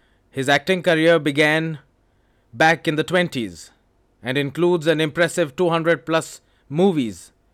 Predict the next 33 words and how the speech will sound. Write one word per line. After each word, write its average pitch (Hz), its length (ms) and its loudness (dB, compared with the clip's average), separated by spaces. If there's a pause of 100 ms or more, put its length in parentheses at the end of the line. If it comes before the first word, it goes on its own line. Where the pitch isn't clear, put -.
(500)
most 170 360 0
recently 170 540 -4
playing 165 400 0
a 143 80 -4
crusty 180 460 -2
bad 151 360 -2
guy 151 280 2
in 135 340 -4
The 131 80 -4
Night 156 260 0
of 147 120 -2
the 151 80 -4
Museum 120 540 -6 (320)
with 120 200 -10
Ben 151 180 0
Stiller. 147 420 -4 (1400)
With 131 160 -2
all 185 260 4
that 196 200 2
fame 190 280 2
and 175 120 0
money, 139 460 -2
he 139 140 -4
must 147 220 -4
be 160 120 0
doing 151 380 0
all 147 160 2
right 156 340 0
in 127 80 -4
his 113 120 -8
golden 120 360 -4
years. 90 400 -12 (100)
Yet, 131 400 -2